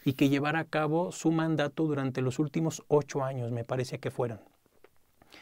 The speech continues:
Muchas personas fueron trabajadas de la misma forma.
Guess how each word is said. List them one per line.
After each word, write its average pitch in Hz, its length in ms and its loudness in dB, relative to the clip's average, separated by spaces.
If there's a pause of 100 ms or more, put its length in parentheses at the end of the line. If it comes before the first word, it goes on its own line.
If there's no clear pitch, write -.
(380)
Muchas 202 440 12
personas 202 460 10
fueron 185 340 6 (100)
trabajadas 151 580 4
de 147 100 4
la 143 100 0
misma 156 320 2
forma. 170 460 2